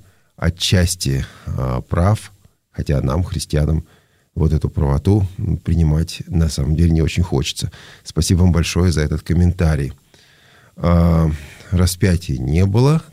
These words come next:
пишет Николай Казаков. «Распятие было», отвечаю я. Поговорили, пошли дальше.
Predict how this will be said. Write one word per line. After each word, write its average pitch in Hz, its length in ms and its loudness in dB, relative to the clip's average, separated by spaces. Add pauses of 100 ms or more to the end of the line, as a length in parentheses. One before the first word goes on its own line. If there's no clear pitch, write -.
(120)
пишет 123 300 0
Николай 117 340 2
Казаков. 101 560 -2
«Распятие - 480 -4
было», 117 400 4
отвечаю 113 560 0
я. 104 160 2
Поговорили, 92 640 0
пошли - 360 -4
дальше. 90 500 -2